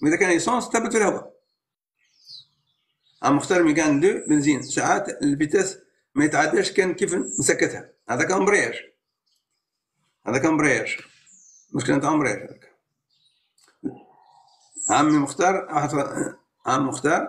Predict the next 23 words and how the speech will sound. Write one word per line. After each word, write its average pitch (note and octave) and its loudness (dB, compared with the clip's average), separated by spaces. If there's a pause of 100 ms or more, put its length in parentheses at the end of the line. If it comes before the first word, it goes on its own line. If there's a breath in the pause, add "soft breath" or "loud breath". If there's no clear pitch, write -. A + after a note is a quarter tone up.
(840)
لا، A#2 -2
هذا C3+ 0
كان D3 0
الكتيب D#3+ -2
عليه D#3+ 4
ما D#3+ 2
نقراش، E3 0
ما D#3 -4
نحبش F3 0
نقراه. C3 -4 (2250)
آه، B2+ 4
نموت F#3+ 4
عليهم F#3 4
ميغان C#3+ 2
يا B2+ 2
نفيس، A#2 -6
نحبهم. A#2+ -4 (300)
آه، A2 0
خاطر A#2+ 0
علاش F3+ 2
وقت D#3 -4
اللي، D3+ 0 (260 loud breath)
لاني D3+ 2